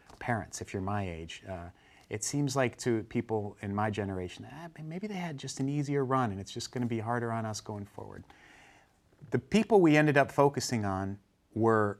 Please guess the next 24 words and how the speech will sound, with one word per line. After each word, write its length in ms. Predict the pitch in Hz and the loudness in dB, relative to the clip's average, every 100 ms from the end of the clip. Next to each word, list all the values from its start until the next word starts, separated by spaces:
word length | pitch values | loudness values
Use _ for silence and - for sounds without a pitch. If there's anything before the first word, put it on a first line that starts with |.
| - | -6
ones 400 | 107 120 127 127 | 0 2 2 0
that 160 | 117 107 | -2 -2
had 280 | 107 104 | 0 0
some 240 | 95 113 117 | -2 -2 -2
connection 720 | - 110 101 - - 95 95 _ _ _ - | -2 -2 -2 -4 -8 -8 -8 _ _ _ -12
to 420 | 107 92 90 90 - _ _ _ _ _ _ _ _ - | -6 -4 -6 -8 -14 _ _ _ _ _ _ _ _ -2
Bob 220 | 95 92 | 0 2
Reich 320 | 98 98 - | 0 -2 -4
as 120 | 95 | -10
he 100 | 104 | -6
moved 240 | 98 95 95 | -6 -6 -8
around 240 | 90 90 | -8 -8
in 80 | 90 | -10
the 60 | |
world. 340 | 85 87 - _ - - - | -10 -12 -14 _ -20 -20 -8
And 120 | 110 117 | -4 -4
it 80 | |
turns 260 | - 190 185 | -2 -4 0
out 160 | 156 - | 0 2
there's 220 | 127 117 | 0 2
a, 140 | 107 107 _ _ _ _ | -2 -4 _ _ _ _
one 220 | 98 135 | -2 0
of 60 | |
the 100 | 160 | 2